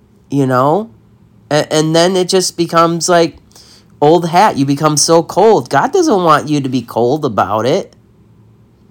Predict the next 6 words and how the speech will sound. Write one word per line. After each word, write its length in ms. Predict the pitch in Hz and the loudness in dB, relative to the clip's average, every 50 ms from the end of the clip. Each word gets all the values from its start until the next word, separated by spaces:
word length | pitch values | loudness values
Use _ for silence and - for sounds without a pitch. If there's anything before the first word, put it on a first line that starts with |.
| _ _ _ _ _ _ _ _ _ _ _ _ _ _ _ _ _ | _ _ _ _ _ _ _ _ _ _ _ _ _ _ _ _ _
You 160 | - 139 135 | -8 -6 -4
know, 360 | 127 120 113 120 135 170 170 - | -2 -2 0 0 0 0 -2 -2
it 240 | - - 131 131 | -2 -2 -4 -2
just, 440 | - 165 165 165 - - - - - _ _ _ _ _ _ _ _ _ _ _ _ _ _ _ _ _ _ _ _ _ _ _ _ - - _ _ _ _ _ - | -2 -4 -4 -4 -4 -6 -12 -14 -20 _ _ _ _ _ _ _ _ _ _ _ _ _ _ _ _ _ _ _ _ _ _ _ _ -20 -20 _ _ _ _ _ -6
it's 200 | 147 143 143 - 156 | -4 -4 -4 -4 -2
when 420 | 160 170 170 165 156 - - - | -2 0 0 -2 -4 -8 -10 -16